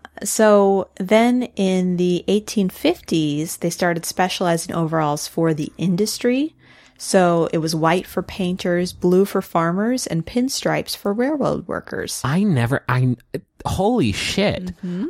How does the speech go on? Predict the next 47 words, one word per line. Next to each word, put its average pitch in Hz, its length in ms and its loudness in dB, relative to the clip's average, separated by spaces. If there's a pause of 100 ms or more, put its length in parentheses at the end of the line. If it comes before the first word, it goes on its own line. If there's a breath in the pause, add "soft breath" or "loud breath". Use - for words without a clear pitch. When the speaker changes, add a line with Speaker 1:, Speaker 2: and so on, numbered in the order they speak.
Speaker 2:
I 139 220 2
knew 120 420 2
that, 226 340 -2
but 120 140 2
I 120 80 0
didn't 123 480 0
know 107 320 2
Speaker 1:
I 123 60 2
know, 101 60 -2
I - 20 -4
Speaker 2:
that. 85 240 -2
Speaker 1:
didn't - 120 -8
think 165 160 -10
about 147 280 -12
it 139 100 -18
either. 151 80 -12
Speaker 2:
But 131 120 2
now 131 240 2
that 165 100 2
you 127 120 0
said 123 260 2
that, 156 100 2
it's 131 120 0
like, 113 220 0
oh 151 160 2
yeah, 233 320 2
they 160 240 2
are 262 240 0
always 104 340 2
wearing 90 280 0
that 85 200 -2
shit. 82 400 -4 (1200 soft breath)
Speaker 1:
Uh, 180 400 0
in 190 120 -2
the - 140 -4
early 220 260 2
nineteen 208 500 0
hundreds, 170 800 -4
OshKosh 170 600 -4
B'gosh 160 520 -2
began 160 300 0
selling 156 380 0
bib 170 260 0
overalls 165 460 2
for 160 160 -4
children, 214 840 0 (460 loud breath)
which, 160 320 2